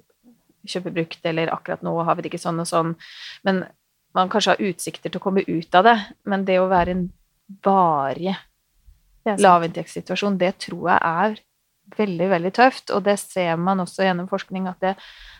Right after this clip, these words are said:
Speaker 1: det går utover, eh, mye. Men igjen, også der så er det veldig forskjell da, på hva man får ut av de pengene, og hva slags liv man kan leve for de pengene.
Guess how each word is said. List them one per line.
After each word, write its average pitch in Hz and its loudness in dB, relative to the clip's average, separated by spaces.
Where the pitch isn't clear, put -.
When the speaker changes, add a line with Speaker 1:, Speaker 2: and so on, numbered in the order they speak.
Speaker 1:
det 190 0
går 196 0
utover, 190 -4
eh, 190 0
mye. 202 2
Men 214 4
igjen, 214 2
også - -8
der 202 2
så 226 -2
er 180 -4
det 226 0
veldig 202 -6
forskjell 262 -6
da, 311 0
på - -8
hva 247 2
man 240 -2
får 214 0
ut 185 -4
av 196 0
de 202 2
pengene, 202 -2
og 233 -2
hva 202 -4
slags - -12
liv 190 -4
man 185 -6
kan 175 -8
leve 175 -6
for 190 -10
de 185 -6
pengene. 202 -4